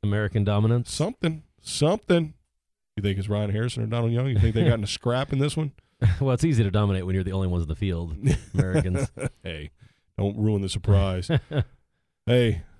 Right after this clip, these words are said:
Speaker 2: I got a new toy I'm gonna share.
Speaker 1: Oh, gosh.
Speaker 2: <laughs>
Speaker 1: Can't wait.
Speaker 2: Yep. Um,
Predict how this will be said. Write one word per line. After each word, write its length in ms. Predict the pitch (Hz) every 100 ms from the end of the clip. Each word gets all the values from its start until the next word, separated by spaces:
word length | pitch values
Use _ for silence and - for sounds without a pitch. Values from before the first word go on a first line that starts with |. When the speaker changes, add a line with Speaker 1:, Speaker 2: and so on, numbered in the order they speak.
| _ _ -
Speaker 2:
I 40 | 104
got 120 | 90
a 40 |
new 120 | 87 85
toy 260 | 98 95
I'm 60 | 92
gonna 140 | 87
share. 400 | 85 98 90 82 -
Speaker 1:
Oh, 180 | 87 78
gosh. 420 | 73 80 78 80 175 147 - 160 -
Speaker 2:
<laughs> 340 | - - -
Speaker 1:
Can't 260 | 139 104 90
wait. 380 | 92 85 87 - _ _ _ _ _ -
Speaker 2:
Yep. 220 | 101 87 _ _ _ _ -
Um, 760 | 101 107 107 104 101 98 95